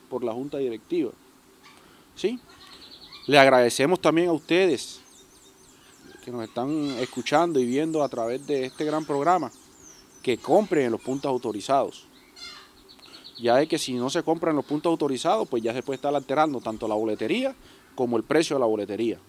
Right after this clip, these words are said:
Ya ahí uno como junta organizadora y como empresario, pues no nos podemos hacer responsable a,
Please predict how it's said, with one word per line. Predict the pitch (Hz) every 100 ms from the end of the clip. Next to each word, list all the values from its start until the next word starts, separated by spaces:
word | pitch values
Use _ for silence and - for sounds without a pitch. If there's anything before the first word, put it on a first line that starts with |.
| - - - - - - 110
Ya | 110
ahí | 117 127 123
uno | 123 135
como | 131 127 110
junta | 127 143
organizadora | 147 135 131 123 135 151
y | 135
como | 123 117
empresario, | 107 - - 123 175
pues | 165 127
no | 120 131
nos | 143
podemos | - 135 143
hacer | 131 131
responsable | 135 123 113 123 131 135 123
a, | 104